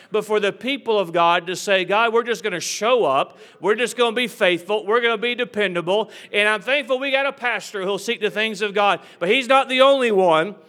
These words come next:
There's a whole group of people. We'll show up when it's time to show up. We'll, we'll, we'll be courageous when it's time to be courageous.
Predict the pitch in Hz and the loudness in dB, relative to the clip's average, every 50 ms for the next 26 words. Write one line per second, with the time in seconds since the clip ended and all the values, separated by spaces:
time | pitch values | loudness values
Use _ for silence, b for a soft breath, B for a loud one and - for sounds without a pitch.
0 | B B B B 185 190 180 196 190 185 185 208 233 262 262 269 277 269 262 226 | B B B B -2 2 4 4 4 6 6 4 6 6 6 6 6 4 4 2
1 | 269 277 247 233 277 262 - - 247 247 226 175 165 190 165 180 226 247 240 - | -2 -4 -2 -2 -4 -4 -2 -2 -2 0 0 -2 -2 -2 0 2 2 2 0 0
2 | - 220 214 208 202 208 220 226 185 190 180 185 175 180 208 208 208 196 196 190 | -2 0 0 2 2 2 0 0 -2 -4 -4 -4 -6 -4 -4 -2 -2 -2 -4 -6
3 | 175 - - 208 196 185 185 180 160 160 180 214 247 - B B B B B 175 | -8 -8 -4 0 2 2 2 2 4 4 2 2 0 -2 B B B B B 0
4 | 208 220 196 214 240 233 220 233 233 233 226 220 - 220 214 202 202 208 208 190 | 0 4 6 6 4 6 6 4 4 4 0 -6 -2 -2 2 4 4 4 2 0
5 | 226 254 - 208 214 196 202 - - 196 202 202 196 196 180 156 170 180 180 180 | -2 -8 -6 -8 -8 -10 -10 -10 -6 -4 -2 -2 -2 -4 -4 -2 0 -2 -2 -2
6 | 175 165 156 151 156 165 165 156 226 226 - | -4 -4 -2 0 0 0 -2 -2 -4 -4 -4